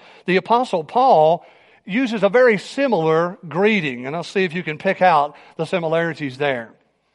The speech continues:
Ephesians chapter one, beginning in verse one down to verse five. Ephesians one and verse one. "Paul, an apostle of Christ Jesus by the will of God,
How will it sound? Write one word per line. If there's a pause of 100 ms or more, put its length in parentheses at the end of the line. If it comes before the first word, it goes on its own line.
(280)
Ephesians
chapter
one,
beginning
in
verse
one
down
to
verse
five. (800)
Ephesians
one (680)
and (300)
verse
one. (840)
"Paul, (920)
an
apostle
of (260)
Christ
Jesus
by
the
will
of
God,